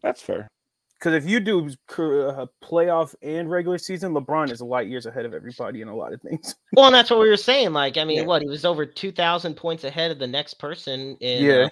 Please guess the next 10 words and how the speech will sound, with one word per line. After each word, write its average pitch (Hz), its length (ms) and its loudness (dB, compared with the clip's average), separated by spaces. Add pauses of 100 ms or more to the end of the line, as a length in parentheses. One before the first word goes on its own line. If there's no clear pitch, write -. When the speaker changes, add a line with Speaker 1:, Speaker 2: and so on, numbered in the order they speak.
(140)
Speaker 3:
playoff 170 220 2 (120)
points. 113 460 -10 (340)
So 127 720 0
it, 156 180 -4
it's 175 160 -6
only 233 260 0
fitting 185 560 0
that 123 360 -2
you 143 220 -10
have, 127 720 -2